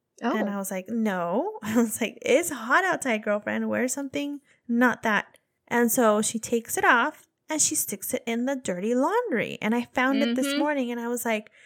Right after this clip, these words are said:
Speaker 2: "Girlfriend, don't," I was like, "If you wear it for a second, you can wear it later."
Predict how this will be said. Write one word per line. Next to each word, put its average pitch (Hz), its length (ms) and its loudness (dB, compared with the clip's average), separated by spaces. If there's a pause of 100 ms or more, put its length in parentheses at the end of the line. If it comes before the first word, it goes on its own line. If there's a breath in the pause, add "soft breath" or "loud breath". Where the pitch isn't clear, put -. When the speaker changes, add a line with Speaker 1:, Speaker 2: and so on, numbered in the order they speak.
(260 loud breath)
Speaker 2:
"Girlfriend, 392 720 -2 (100)
don't," 339 360 2 (180)
I 269 40 -8
was 277 100 -6
like, 285 100 -6
"If 302 160 -4
you 330 80 0
wear 330 220 0
it 370 60 -4
for 370 100 -2
a 359 60 0
second, 302 360 -2
you 269 80 -4
can 262 240 -4
wear 220 200 0
it 220 160 -6
later." 180 400 -4